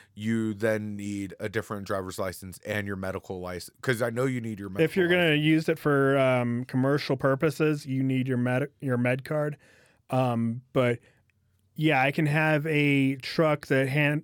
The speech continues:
Speaker 2: that can hold up to twenty-six thousand pounds in total, the gross vehicle,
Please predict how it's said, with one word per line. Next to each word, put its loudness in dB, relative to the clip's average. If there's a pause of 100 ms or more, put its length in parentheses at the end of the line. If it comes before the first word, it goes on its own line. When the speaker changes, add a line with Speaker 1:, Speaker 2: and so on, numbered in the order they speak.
(140)
Speaker 2:
that 2
can 2
hold 2
up 2
to -2
twenty-six -2
thousand 2
pounds 0 (380)
in 4
total, 2
the 0
gross 2
vehicle, 2